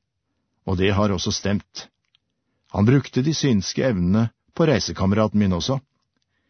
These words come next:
Under det første besøket ble Gudbrandsdølen og reisekameraten hans invitert på traktering i stua.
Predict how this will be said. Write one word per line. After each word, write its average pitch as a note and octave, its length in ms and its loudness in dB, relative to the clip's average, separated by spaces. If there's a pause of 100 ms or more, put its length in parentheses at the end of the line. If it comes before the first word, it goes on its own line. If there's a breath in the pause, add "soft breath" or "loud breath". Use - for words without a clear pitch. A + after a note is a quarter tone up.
(800)
Under G#2+ 220 4
det G#2 80 0
første A2 300 2
besøket A2 520 0
ble A2 200 2
Gudbrandsdølen G#2 680 2
og A#2+ 140 2
reisekameraten G2 720 -2
hans A#2+ 320 0 (340 soft breath)
invitert A2+ 560 2
på A2+ 140 -2
traktering A2+ 580 0
i A2+ 80 0
stua. A#2 320 0